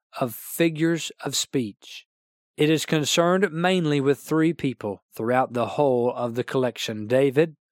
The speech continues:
or the psalmist who is writing, Jesus Christ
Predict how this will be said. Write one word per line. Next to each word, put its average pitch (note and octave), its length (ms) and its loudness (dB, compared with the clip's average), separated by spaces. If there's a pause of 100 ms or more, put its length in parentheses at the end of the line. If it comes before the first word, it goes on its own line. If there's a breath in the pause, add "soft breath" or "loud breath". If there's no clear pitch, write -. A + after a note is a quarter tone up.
(280)
or B2+ 220 2
the A#2 100 0
psalmist C3+ 540 2
who C#3+ 100 0
is C3+ 160 -2
writing, A#2+ 460 0 (540)
Jesus C#3+ 520 4
Christ E3+ 640 0